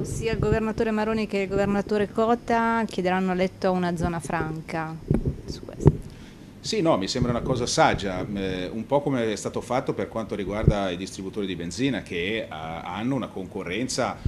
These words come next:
Speaker 2: molto forte da parte dei, dei concorrenti nei, nei, nei, nei vari cantoni svizzeri, insomma, di confine. Questa è sicuramente una cosa saggia, perché noi dobbiamo entrare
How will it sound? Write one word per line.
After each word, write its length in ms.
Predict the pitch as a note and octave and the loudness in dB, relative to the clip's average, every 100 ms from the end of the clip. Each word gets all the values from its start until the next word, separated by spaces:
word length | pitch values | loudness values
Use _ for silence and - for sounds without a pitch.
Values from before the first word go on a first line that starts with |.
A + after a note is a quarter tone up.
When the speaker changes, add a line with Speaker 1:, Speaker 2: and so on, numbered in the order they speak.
| - - | -2 -2
Speaker 2:
molto 240 | G2+ G#2 | -4 -4
forte 400 | G2 G2 A#2+ C3 | -4 -2 -2 -2
da 100 | F#2+ | -4
parte 440 | - E2+ G2 - | -4 -4 -4 -2
dei, 800 | G#2+ F#2+ E2+ E2 E2+ E2 D#2 D#2 C#2 D2 - - | 0 0 -2 -2 -2 -4 -6 -10 -10 -14 -14 -12
dei 100 | F2 | -10
concorrenti 1400 | F#2 E2+ F#2 F2+ A2 G#2+ G2 F#2 E2+ E2 D#2+ D#2 D#2 D#2 | -10 -8 -6 -4 -4 -2 -4 -2 -4 -4 -6 -6 -10 -10
nei, 240 | D#2+ D#2 D2+ | -10 -10 -10
nei, 140 | D#2 | -10
nei, 200 | D2+ D#2+ | -10 -8
nei 100 | D#2+ | -8
vari 240 | E2 F#2+ F#2+ | -4 -4 -4
cantoni 960 | F2+ E2+ F#2 F2+ E2 D#2+ D2+ D2+ D2 D2+ | -8 -10 -8 -6 -6 -8 -8 -8 -8 -8
svizzeri, 440 | F2 D#3 - E2+ | 0 0 0 -8
insomma, 220 | D2+ E2 | -10 -10
di 100 | D#2+ | -10
confine. 500 | F2 F#2+ - G2 D2+ - - - - - | -10 -10 -6 -6 -6 -10 -16 -16 -18 -8
Questa 400 | A#2+ - E3 F#2+ | -4 2 4 4
è 60 | |
sicuramente 480 | E2+ F2 G2 G2 G#2 | 0 -4 -6 -4 -4
una 140 | F#2+ F2+ | -6 -6
cosa 260 | G2+ F2+ | -6 -6
saggia, 400 | F2 G2+ A2 B2 | -4 -2 -2 -2
perché 400 | D#3+ G#2+ - A2+ | 0 -2 0 -2
noi 320 | - - - | -2 -8 4
dobbiamo 180 | G#3 D#3+ | 6 8
entrare 500 | C3+ C3+ C#3 B2 A2 | 6 4 4 4 0